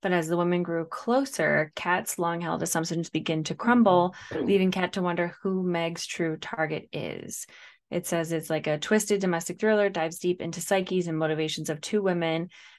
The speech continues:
and their unwavering quest to seek justice for the past and rewrite the future.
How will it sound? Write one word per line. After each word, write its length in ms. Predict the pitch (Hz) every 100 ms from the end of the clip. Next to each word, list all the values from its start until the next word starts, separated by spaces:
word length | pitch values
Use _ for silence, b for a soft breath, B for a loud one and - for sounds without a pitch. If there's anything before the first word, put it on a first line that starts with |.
| _ -
and 260 | 175 170
their 240 | 160 156 151
unwavering 580 | 170 175 180 165 170
quest 260 | 175 165 -
to 80 | 180
seek 200 | - 160
justice 400 | 165 165 - 180
for 120 | 170
the 80 | 156
past 400 | - 151 160 -
and 140 | 170
rewrite 420 | 160 160 143 123
the 80 | -
future. 600 | 156 - - - - -